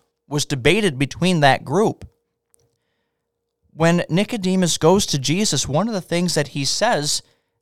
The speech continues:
answers, at least from one side of the group, where the, the, the proof is. Who is he? He at least is someone who's from God, because you could not do what he did unless you were of God.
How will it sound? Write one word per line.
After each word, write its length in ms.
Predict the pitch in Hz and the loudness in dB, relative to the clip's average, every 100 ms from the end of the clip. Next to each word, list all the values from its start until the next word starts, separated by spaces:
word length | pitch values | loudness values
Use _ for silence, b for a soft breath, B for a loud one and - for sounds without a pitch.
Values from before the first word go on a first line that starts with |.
| _ _ - | _ _ -4
answers, 420 | 190 240 240 202 | -2 -2 -2 0
at 80 | 175 | 0
least 240 | 185 196 | 0 -2
from 220 | - 175 147 | 0 0 4
one 180 | 156 | 2
side 320 | 147 180 208 285 | 4 4 4 2
of 120 | 160 | -2
the 80 | 127 | -2
group, 440 | 127 127 - - _ _ _ _ _ _ _ _ _ _ _ - | 0 0 0 -8 _ _ _ _ _ _ _ _ _ _ _ 0
where 220 | 175 214 | 4 4
the, 180 | 190 - | 4 0
the, 240 | 147 156 147 | 2 4 4
the 120 | 151 | 2
proof 240 | - 226 | -2 -2
is. 120 | 131 - | -2 0
Who 240 | 220 180 | 4 6
is 160 | 254 175 | 6 4
he? 180 | 185 180 _ _ _ _ _ _ | 0 -2 _ _ _ _ _ _
He 180 | 196 | 2
at 80 | 175 | 2
least 260 | 202 277 190 | 0 -2 0
is 120 | 165 | 0
someone 320 | 190 180 175 147 | 2 4 4 2
who's 220 | 190 180 | -2 -2
from 240 | - 180 151 | 4 4 6
God, 260 | 196 262 | 6 6
because 320 | 165 147 151 190 | 4 0 0 0
you 140 | 247 | -2
could 200 | - 233 | 2 4
not 320 | 208 240 156 | 4 4 0
do 220 | 156 254 | -2 0
what 400 | 240 160 185 156 - | 0 2 0 0 -6
he 240 | 165 208 | -4 -2
did 460 | 139 185 269 151 156 _ _ _ _ _ _ _ _ _ _ _ _ - | 0 4 6 4 0 _ _ _ _ _ _ _ _ _ _ _ _ -2
unless 340 | 160 165 - | 4 4 4
you 80 | 156 | 2
were 240 | 143 147 - - | 4 2 0 -2
of 180 | 123 - | -2 0
God. 400 | 180 95 - | 0 0 -4